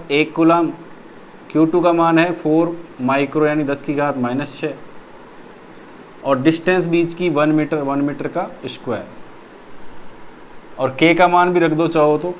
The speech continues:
कितना होता है? nine into ten to power nine। फिर दूसरे पे आ जाओ, अच्छा direction क्या होगी इसकी?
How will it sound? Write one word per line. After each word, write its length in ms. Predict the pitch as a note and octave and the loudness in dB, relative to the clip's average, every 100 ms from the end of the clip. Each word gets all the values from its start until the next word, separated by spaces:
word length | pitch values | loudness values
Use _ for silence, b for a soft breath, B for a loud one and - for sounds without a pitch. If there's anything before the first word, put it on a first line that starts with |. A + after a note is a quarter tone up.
| - - | -14 -10
कितना 260 | C#3 D#3 | -4 0
होता 200 | D#3+ D3 | 0 0
है? 80 | C#3+ | -2
nine 280 | C3 C3+ D3 | 0 -2 -2
into 220 | C#3+ C#3+ | -4 -4
ten 260 | C#3 B2+ A#2+ | -2 -2 -2
to 60 | A#2+ | -2
power 240 | B2 D#3+ - - - | -2 -2 -6 -16 -16
nine। 260 | G2+ G2 G2 - - - - - - - - - - - - - - - - - - | -14 -12 -14 -18 -20 -20 -20 -20 -20 -20 -20 -20 -14 -10 -8 -10 -14 -18 -14 -10 0
फिर 140 | F3+ | 4
दूसरे 360 | E3 E3+ F3 F3+ | 4 2 2 2
पे 120 | F3 | 4
आ 80 | E3 | 4
जाओ, 200 | D#3+ E3 - - - - - - - - - - - - - - - | 2 0 -8 -18 -20 -20 -20 -20 -20 -20 -20 -20 -20 -20 -20 -20 -8
अच्छा 180 | C3 C#3+ | -2 4
direction 520 | C#3 D3+ E3 F3+ F3 | 6 6 4 0 0
क्या 120 | F3 | 4
होगी 220 | E3+ E3+ | 4 4
इसकी? 320 | E3 E3 C3+ | 2 0 -6